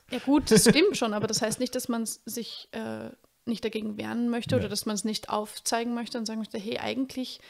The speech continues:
Speaker 1: darf man nicht vergessen, da bemüht sich jemand sehr, steckt viel Arbeit in etwas und wird ausgewählt für eine Publikation und dann ist das unter Anführungszeichen der einzige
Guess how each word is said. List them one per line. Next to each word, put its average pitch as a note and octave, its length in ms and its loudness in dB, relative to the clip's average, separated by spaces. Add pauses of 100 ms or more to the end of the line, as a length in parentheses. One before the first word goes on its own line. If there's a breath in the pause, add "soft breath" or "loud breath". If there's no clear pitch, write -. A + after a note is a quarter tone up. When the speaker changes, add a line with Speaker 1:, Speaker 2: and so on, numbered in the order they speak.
(220 loud breath)
Speaker 1:
darf - 160 -4
man A3+ 100 2
nicht B3+ 160 -2
vergessen, A#3+ 480 -4
da G#3+ 80 -4
bemüht A3 340 -2
sich A#3+ 140 -6
jemand G#3+ 280 -4
sehr, G#3+ 220 -4
steckt A3 220 -8
viel - 140 -8
Arbeit A3 260 -2
in G#3+ 100 -8
etwas G#3+ 440 -6 (520 loud breath)
und A3 120 2
wird G#3 120 2
ausgewählt A3+ 680 2
für A#3+ 80 -2
eine G#3+ 80 -2
Publikation A3 720 0
und G#3 100 -2
dann G#3+ 140 -4
ist - 180 -8
das - 220 -6 (240 soft breath)
unter A3 180 -4
Anführungszeichen A3 720 0 (280)
der - 240 -4
einzige A3 640 -6